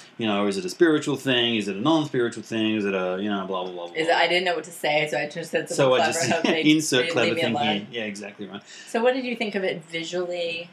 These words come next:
Speaker 2: And,
Speaker 1: Oh,
Speaker 2: uh,
Speaker 1: look, it's a very visually arresting film.
Speaker 2: And an interesting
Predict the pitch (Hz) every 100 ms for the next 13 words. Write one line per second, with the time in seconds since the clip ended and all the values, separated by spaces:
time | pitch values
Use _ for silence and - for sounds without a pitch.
0 | - - 170 151 127 110 117 135 131 123
1 | 107 147 156 139 123 120 113 104 104 107
2 | 131 113 - 120 165 185 - _ - 240
3 | 247 269 440 - 254